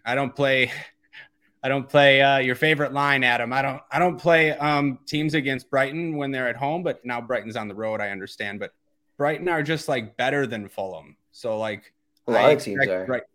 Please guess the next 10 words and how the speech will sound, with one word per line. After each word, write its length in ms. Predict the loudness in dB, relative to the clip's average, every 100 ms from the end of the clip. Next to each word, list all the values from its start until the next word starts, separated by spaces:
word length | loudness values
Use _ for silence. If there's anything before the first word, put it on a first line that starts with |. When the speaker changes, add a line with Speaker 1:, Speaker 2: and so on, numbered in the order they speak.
| _ -6
Speaker 1:
I 120 | -2
expect, 440 | 0 -2 -2 -4 -2
right. 200 | -4 -2
I 120 | -2
expect 460 | -2 -2 -2 -2 0
Brighton, 360 | 0 0 -2
though, 160 | -2 -4
to, 420 | -2 -2 0 -4 _ _ _ _
you 140 | -6 -2
know, 300 | -2 -4